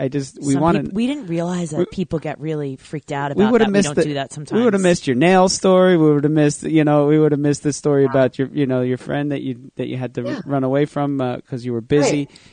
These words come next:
Speaker 1: You know, all, all those things. And, and Calm
Speaker 3: No,
Speaker 1: and
Speaker 3: it's,
Speaker 1: Confident.
Speaker 3: it's so much more fun to have a conversation like we're having coffee together. Um, and I mean that in the, in the most, um, respectful way,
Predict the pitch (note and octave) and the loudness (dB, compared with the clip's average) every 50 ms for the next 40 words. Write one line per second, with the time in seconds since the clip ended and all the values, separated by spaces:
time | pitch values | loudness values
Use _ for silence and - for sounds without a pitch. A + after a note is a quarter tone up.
0 | _ - D3 D3 C#3+ - E3+ E3+ E3 - - D#3+ D#3+ D#3 C#3+ C3+ B2+ - - C#3 | _ -8 -6 -6 -4 -2 -2 -2 -2 0 0 0 0 2 2 0 -2 -2 -4 -4
1 | B2+ B2+ B2 C#3 C3 - C#3 C3+ C3 - _ - - - F3 F#3+ G#3+ A3 - D#4 | -4 -4 -4 -6 -6 -6 -6 -8 -8 -10 _ -16 -10 -6 -4 -2 2 2 2 4
2 | C#4 B3+ A#3 A3 F3 C3+ B2 B2 - A#2 A2 - - D4+ D#4 D#4+ D#4+ - - - | 4 4 2 2 0 -2 -6 -6 -6 -8 -6 -2 -2 0 0 0 -4 -4 -4 -4
3 | B3+ A#3+ A#3 - A#3+ A3+ A3 G#3 G3 F#3+ F#3+ F#3+ F3+ E3 F3 E3 - F#3+ F3+ F3+ | -4 -4 -2 0 0 0 0 0 -2 -4 -4 -4 -4 -6 -8 -8 -8 -8 -6 -6
4 | F#3 F#3 - F#3+ F3 F#3+ - - D#3+ D3+ D#3 D#3 E3+ E3+ F3 E3+ E3 D#3+ D#3 - | -6 -6 -6 -6 -6 -6 -6 -8 -8 -8 -8 -6 -6 -4 -4 -4 -6 -8 -8 -6
5 | E3+ E3+ F3+ - F3 D3+ D3+ D3 C#3+ A2+ - F#2+ F#2+ F#2+ - - - - - _ | -6 -6 -4 -4 -4 -4 -4 -4 -6 -6 -6 -4 -4 -4 -6 -8 -10 -18 -20 _
6 | _ _ _ - G3 G3 F#3 F3 E3 D#3+ F3+ F#3 F#3 F3+ F3+ G3+ A#3+ A#3 G3 E3+ | _ _ _ -2 0 2 2 2 0 0 -2 -2 -2 -2 -2 -4 -4 -4 -4 -4
7 | E3 - - F3 E3 E3 D#3+ D#3+ D#3 - D#3 E3 E3 D#3+ D#3+ D#3+ E3 E3 E3+ E3+ | -4 -6 -8 -8 -8 -8 -8 -8 -8 -8 -8 -8 -6 -6 -4 -2 -2 -4 -4 -6
8 | - - - - - - - E3+ E3 D#3 C#3+ C#3 C3 B2 B2+ C3 D3+ - _ _ | -10 -12 -14 -16 -18 -14 -10 -6 -4 -4 -4 -4 -6 -8 -10 -14 -16 -18 _ _
9 | _ - F3+ F#3 F#3 - G#3+ G3 - - F#3 E3 D#3+ F3 G#3+ G#3+ E3 C#3+ C#3+ B2+ | _ -4 -4 -4 -4 -4 -8 -8 -6 -6 -6 -4 -2 -2 -2 0 -2 -2 -2 -4
10 | C3 | -8